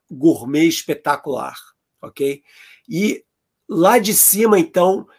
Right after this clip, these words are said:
é preparado todos os dias um grande banquete sensacional, com um monte de comida. E aí, se você tá no andar de cima, você é o primeiro a comer.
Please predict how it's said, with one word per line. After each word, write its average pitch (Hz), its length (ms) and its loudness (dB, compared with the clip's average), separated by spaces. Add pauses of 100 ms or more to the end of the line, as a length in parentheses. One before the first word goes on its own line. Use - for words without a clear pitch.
(220)
é 160 80 -6
preparado 143 640 -4
todos 208 380 -2
os 151 120 -8
dias 156 520 -10
um 160 320 -8
grande 170 400 2
banquete 151 680 2
sensacional, 139 880 -4
com 185 100 -14
um 175 220 -4
monte 190 440 4
de 151 100 -6
comida. 147 600 -4 (840)
E 180 100 4
aí, 190 440 2 (180)
se - 160 -8
você 180 260 -2
tá 147 220 -6
no 143 80 -4
andar 131 320 -6
de 147 120 -10
cima, 180 480 -4
você 143 260 -8
é 147 40 -2
o 143 80 -4
primeiro 151 360 -2
a 156 40 -4
comer. 131 460 -6